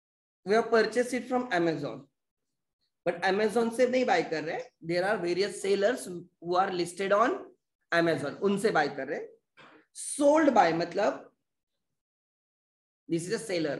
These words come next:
हमने किससे बाय किया है? ये Aperio Retail Private Limited।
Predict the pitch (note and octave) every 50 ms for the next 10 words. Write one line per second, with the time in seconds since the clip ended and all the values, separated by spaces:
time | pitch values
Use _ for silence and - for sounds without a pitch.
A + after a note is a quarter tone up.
0 | - - D#3+ F#3+ G3+ G3+ G#3+ G#3+ G#3 - A#3 A3 A3 A3 - - G#3+ A3+ A3+ D4
1 | C#4 - - _ _ _ _ _ _ _ _ _ _ _ _ - F3+ A3 C4 -
2 | - - F#3+ F#3 - A3 A3+ A3 A3+ A#3 B3 A#3 G#3 G3 - A3 A3 B3 C#4+ G4
3 | - - - - _ _ _ _ _ _ _ - F#3+ F#3+ F#3 F3 F#3+ F#3 - E3
4 | E3+ D#3 D3+ C3+ - C3+ C3 A#2+ -